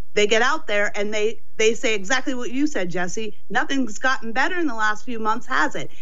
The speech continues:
Everything's gotten worse. Who's bearing the brunt of this destruction? Who's bearing the brunt of this negativity?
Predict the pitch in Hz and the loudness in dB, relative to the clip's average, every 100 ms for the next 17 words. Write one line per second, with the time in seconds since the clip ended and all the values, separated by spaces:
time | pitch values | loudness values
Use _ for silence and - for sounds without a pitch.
0 | - 247 262 294 262 208 247 247 240 214 | 0 0 0 0 0 0 0 0 -2 -2
1 | 220 294 285 311 - - - - 285 330 | 0 0 0 -2 -2 -2 -2 0 4 4
2 | 320 269 269 262 247 208 214 285 302 294 | 4 2 0 0 0 0 0 2 0 0
3 | - - - - - 214 196 226 208 - | -2 -2 -2 0 0 0 2 2 2 0
4 | - 214 - 247 240 - - - - 269 | 2 2 2 0 0 0 -2 -2 0 2
5 | 294 247 269 269 247 214 175 240 269 214 | 4 4 2 2 0 -2 0 0 0 -2
6 | 196 190 190 180 175 196 170 156 147 | -2 0 0 0 0 0 0 0 0